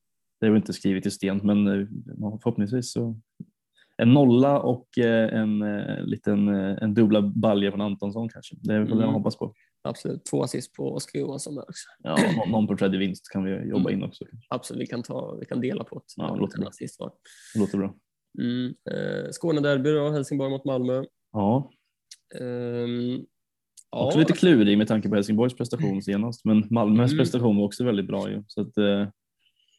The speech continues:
Speaker 1: det är klart att Malmö är favoriter. Men, eh, alltså, här är det ju, man sitter ju, jag sitter ju bara på sidan och det, här har man ju varit lite sugen på att ta ut honom.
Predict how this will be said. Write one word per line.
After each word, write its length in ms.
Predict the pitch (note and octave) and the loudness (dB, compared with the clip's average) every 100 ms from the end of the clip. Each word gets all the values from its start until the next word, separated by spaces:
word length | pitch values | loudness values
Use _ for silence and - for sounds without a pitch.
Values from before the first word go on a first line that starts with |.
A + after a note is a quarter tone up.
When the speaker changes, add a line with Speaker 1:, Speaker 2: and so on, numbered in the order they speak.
| _ _ _ - | _ _ _ -8
Speaker 1:
det 60 | |
är 40 | G2 | -2
klart 140 | G2 | -2
att 100 | G2 | 0
Malmö 280 | G2+ F#2+ F#2+ | 0 2 0
är 40 | |
favoriter. 720 | G2 G2 G#2 F#2+ F#2+ - G#2 G#2 _ _ _ - | -2 0 2 0 -2 -6 -6 -8 _ _ _ 0
Men, 220 | A2+ A#2 | 4 6
eh, 420 | A#2 A#2 A#2 G#2 | 6 4 4 4
alltså, 280 | A2+ A2+ A2+ | 2 2 2
här 200 | A2 B2 | 2 2
är 100 | C3+ | 2
det 60 | |
ju, 120 | B2 A#2+ | 2 0
man 160 | A#2+ | -2
sitter 320 | A2 A2+ - C3+ | -4 -6 -2 0
ju, 60 | |
jag 100 | - | 2
sitter 180 | C3 A2+ | 2 2
ju 40 | C#3 | 2
bara 100 | A#2 | 2
på 80 | G#2 | 0
sidan 400 | G2+ G2 A#2 A2 | -2 0 2 2
och 80 | |
det, 100 | G#2+ | 0
här 240 | A2+ A2 G#2 A#2 | 0 -2 -2 -2
har 60 | A#2+ | -2
man 140 | B2+ | -2
ju 60 | A#2+ | -4
varit 140 | A2 | -6
lite 120 | A2+ | -10
sugen 380 | - A#2 G2+ G2+ | -4 -2 -2 -4
på 260 | F#2+ G2 G2 | -6 -4 -6
att 60 | - - _ _ _ _ _ _ _ _ _ _ _ | -8 -14 _ _ _ _ _ _ _ _ _ _ _
ta 140 | - B2+ | 0 4
ut 180 | D#3+ E3 | 6 4
honom. 360 | D3+ G2+ G2 | 4 2 0